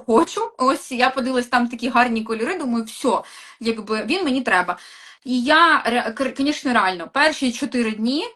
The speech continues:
ем, ну, це був стрес для мене, прокидатись. Ну, я, я с-, я намагалась вставати о восьмій ранку, да? Але, ну, було складно. Перші сім дні-, сім днів. А потім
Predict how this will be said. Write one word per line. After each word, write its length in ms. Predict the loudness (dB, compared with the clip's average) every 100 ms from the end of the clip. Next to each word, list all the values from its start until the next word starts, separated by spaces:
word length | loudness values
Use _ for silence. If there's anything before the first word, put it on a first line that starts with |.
| _
ем, 840 | -6 -2 0 0 0 -4 -10 -12 -6
ну, 180 | -4 -4
це 260 | 0 2 2 0
був 240 | -6 -6 -10 -10
стрес 440 | -12 -2 2 2 2
для 160 | -6 0
мене, 400 | 2 4 2 -2
прокидатись. 880 | -4 -6 0 2 2 0 -8 -6
Ну, 80 | -4
я, 220 | 2 2 2
я 120 | -2
с-, 180 | -4 -6
я 120 | -4 -2
намагалась 420 | 0 0 0 0
вставати 360 | -2 -4 -4
о 20 | -6
восьмій 360 | -6 -6 -2
ранку, 320 | 0 0 -4
да? 180 | 2 2 2 _ _ _ _ -4
Але, 140 | -2
ну, 140 | 0 -2
було 220 | 0 -2
складно. 480 | 0 2 2 0 -12 -14 -20 0
Перші 300 | 2 2 -2
сім 180 | -6 -4
дні-, 280 | -4 -6 -6
сім 260 | 0 0
днів. 180 | 0 -2 -4 -12 -14 -12 -2
А 100 | -2
потім 580 | 2 4 4 4 -4 -4